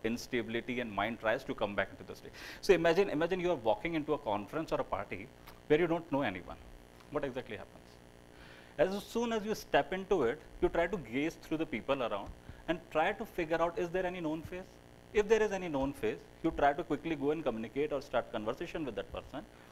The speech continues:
so that you get comfortable. Okay? So y-, y-, again, y-, your brain is working that way.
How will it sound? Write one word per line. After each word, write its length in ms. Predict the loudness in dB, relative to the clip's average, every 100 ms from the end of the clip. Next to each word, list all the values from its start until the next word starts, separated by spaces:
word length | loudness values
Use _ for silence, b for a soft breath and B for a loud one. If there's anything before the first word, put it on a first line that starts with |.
| B B 0
so 60 | 2
that 140 | 2 0
you 160 | 0 4
get 200 | 2 2
comfortable. 520 | -4 -4 -10 -10 -14 -16 -18 -20 -20 -20 -12
Okay? 160 | -10 -10 B B B B 0
So 140 | 0 0 -8
y-, 100 | -6 -4
y-, 100 | 0
again, 280 | 2 4 4
y-, 60 |
your 120 | 4 4
brain 260 | 4 4
is 80 | 2
working 300 | 2 0 -2
that 160 | -4
way. 100 | -6